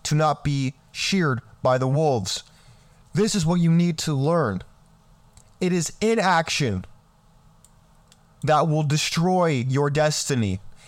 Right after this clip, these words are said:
It is the lack of moving in any direction.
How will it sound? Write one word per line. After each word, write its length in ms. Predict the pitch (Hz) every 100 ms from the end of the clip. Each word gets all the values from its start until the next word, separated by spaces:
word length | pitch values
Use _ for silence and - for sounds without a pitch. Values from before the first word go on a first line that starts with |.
| -
It 180 | 170 175 -
is 380 | 175 147 127 - - -
the 200 | 143 143
lack 640 | 139 180 190 147 - - - - _ _ _ _ _ - _ _ _ _ _ _ _ _ -
of 160 | 147
moving 540 | 143 175 190 165 143 143 - _
in 140 | 147 151 -
any 320 | 220 269 277
direction. 800 | 196 165 156 139 - 135 101 123